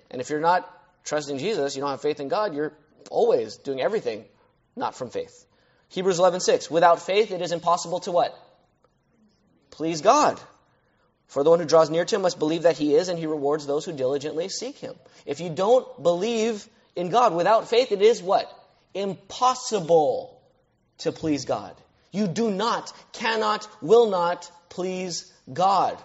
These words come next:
without faith. Romans seven eighteen says this. Paul writes, "For I know that nothing good lives in me, that is, in my flesh."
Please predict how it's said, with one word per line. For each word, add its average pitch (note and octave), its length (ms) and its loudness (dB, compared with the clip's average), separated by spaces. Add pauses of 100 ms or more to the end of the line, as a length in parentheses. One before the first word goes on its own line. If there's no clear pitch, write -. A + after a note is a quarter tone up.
(140)
without B2+ 320 -2
faith. - 460 -12 (1040)
Romans E3+ 400 2
seven D#3 240 0
eighteen D3 460 -6
says A#2+ 200 -10
this. - 440 -8 (600)
Paul C#3+ 180 2
writes, B2+ 260 2
"For D#3 140 0
I D3+ 60 0
know E3+ 160 4
that D#3 160 2
nothing E3 400 -2
good E3+ 220 -4
lives B2+ 200 -2
in A#2+ 100 -8
me, A#2+ 140 -10
that A#2+ 180 -4
is, C3 200 -6
in A#2+ 160 -12
my B2 160 -10
flesh." C#3+ 520 -12